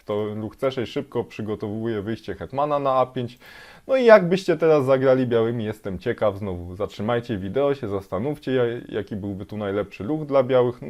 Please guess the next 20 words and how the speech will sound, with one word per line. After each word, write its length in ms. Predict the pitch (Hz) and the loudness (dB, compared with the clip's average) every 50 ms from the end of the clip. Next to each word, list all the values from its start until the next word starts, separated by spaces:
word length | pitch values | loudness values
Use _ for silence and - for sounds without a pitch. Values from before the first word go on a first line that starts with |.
| 156 - | -10 -6
pozycja 420 | - 220 208 190 185 - - 165 147 | -4 -2 -2 -2 -2 0 2 2 2
wydaje 320 | 143 151 151 143 139 135 | 4 6 6 6 6 6
się 140 | 131 - 113 | 2 -2 -6
prosta, 580 | - - 117 127 151 - - - 190 196 185 185 - - - | -6 -4 -4 -4 -4 -4 -2 0 0 0 0 -4 -10 -8 -2
ale 380 | - 160 180 185 180 175 165 156 - _ - - | 2 2 4 4 4 2 2 -2 -6 _ -20 -8
jest 280 | - 127 123 123 127 - | -2 -2 -2 0 0 -2
jedno 260 | 123 117 117 120 110 - | -2 -2 -2 -4 -2 0
ale 260 | 101 101 104 101 95 | 0 2 2 0 0
właśnie. 360 | 90 87 85 85 - - 92 | -2 -2 -2 -4 -4 -8 -10
E, 40 | 85 - _ _ _ - - - - - - - - - - - - _ _ _ - 104 101 98 98 95 92 92 95 - _ - | -10 -10 _ _ _ -20 -20 -20 -20 -20 -20 -20 -20 -20 -20 -20 -20 _ _ _ -6 -2 0 2 4 4 2 2 -2 -6 _ 0
mianowicie, 560 | 156 170 175 180 175 156 160 120 - - 98 | 2 4 6 6 4 4 2 -2 -4 -4 -4
no 140 | 98 92 90 - | -4 -6 -6 -6
tutaj, 380 | 175 190 196 208 196 185 185 185 - _ _ _ - - - - - - - _ - | -4 2 4 6 6 6 4 -2 -8 _ _ _ -20 -20 -20 -20 -20 -20 -20 _ -2
e, 220 | 117 127 131 131 | 0 2 2 4
dobrym 380 | 135 151 151 143 143 147 143 135 | 4 4 2 2 2 -2 -2 -2
posunięciem 600 | 139 123 120 - 120 123 135 139 - 143 127 110 | -2 -4 -2 -4 -4 -4 -4 -4 -4 -6 -6 -4
byłoby 480 | 120 123 120 120 107 95 101 98 95 90 - - _ - | -2 -2 -2 -2 -2 -2 -4 -4 -6 -8 -14 -18 _ -8
goniec 400 | 120 117 139 131 123 117 98 90 | -2 2 2 2 2 2 -2 -2
D 180 | 92 117 117 | 0 0 0
trzy. 300 | 117 - - 120 113 110 | 0 -2 -6 -8 -8 -8